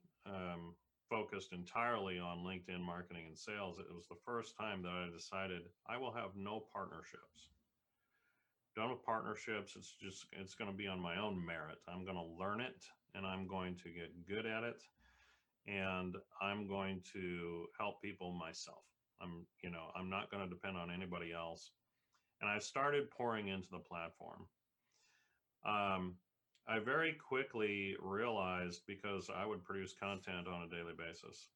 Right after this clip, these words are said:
and, you know, I was flatlined in terms of views and everything else like that. I very quickly realized, well, I'm going to, instead of just expecting that people are just gonna come to me,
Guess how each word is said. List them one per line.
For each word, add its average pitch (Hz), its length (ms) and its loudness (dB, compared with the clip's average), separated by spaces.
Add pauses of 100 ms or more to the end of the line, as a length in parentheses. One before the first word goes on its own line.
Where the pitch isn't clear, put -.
(140)
and, 85 360 -4 (260)
you 95 80 -4
know, 85 260 0
I 101 140 4
was 98 140 0 (200)
flatlined 87 580 2
in 82 120 -6
terms 90 380 -2
of 85 80 -2 (120)
views 85 480 -2
and 82 80 -6
everything 82 380 -8
else 80 160 -10 (180)
like 78 180 -10
that. 87 400 -8
I 90 100 -2
very 117 220 0
quickly 107 360 -2
realized, 92 540 0
well, 104 300 0 (460)
I'm 110 120 0
going 135 320 4
to, 110 340 4 (1120)
instead 156 380 4
of 131 100 4
just 113 220 0
expecting 110 600 0
that 90 240 -2
people 110 280 -2
are 90 80 0
just 92 240 -4
gonna 90 140 0
come 95 380 -2
to 82 60 -10
me, 87 220 -4